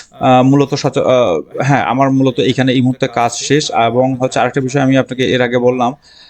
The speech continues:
আহ, টাই-, আহ, ইয়ের বিষয়টা, আহ, লোকেশনের বিষয়টা, আমি হচ্ছে পার্টিকুলার কোনো, আহ, এরিয়াতে বা জোনে আমি হচ্ছে আমার, আহ, বিন-, বি-, বিজ্ঞাপনটাকে দেখাইতে চাচ্ছি কিনা, সেটা যদি আমি চাই তাহলে কিন্তু আমি এখানে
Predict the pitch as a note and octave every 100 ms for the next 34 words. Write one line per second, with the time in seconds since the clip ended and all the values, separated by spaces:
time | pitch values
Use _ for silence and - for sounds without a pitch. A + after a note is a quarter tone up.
0 | _ A#2+ A#2+ A#2+ A#2+ A#2+ A#2+ A#2+ B2+ B2
1 | B2+ G2+ A#2+ - _ _ _ _ _ _
2 | _ _ _ _ _ _ D#3 D#3 A#2+ A#2
3 | A2+ C#3+ - - - G1+ - G#1 - _
4 | A#2 B2 C#3+ C#3+ C#3 B2 A#2 A#2 G#2 B2+
5 | C3+ B2 A#2+ A#2 B2 A#2 A#2 B2 B2+ B2
6 | A#2 A#2+ A#2+ A#2 - D2+ - A#2+ A#2 B2
7 | A2+ A#2+ A#2 A2 A2+ A2+ A#2 A2 A2+ G#2+
8 | A#2 G#2 G#2+ G#2 _ - - _ G#2+ A2
9 | A2+ G#2 A#2 A2 G#2+ - A#2+ A#2+ A2+ G#2+
10 | A#2+ A2+ A2+ G#2+ G2+ G#2 G#2 G#2 - -
11 | A2 G#2+ C3+ - _ _ - - - A#2
12 | A2+ A2+ A2+ A#2 C3 F3+ D#3 A2+ A#2 A2
13 | G#2 G2+ G2+ G2 F#2+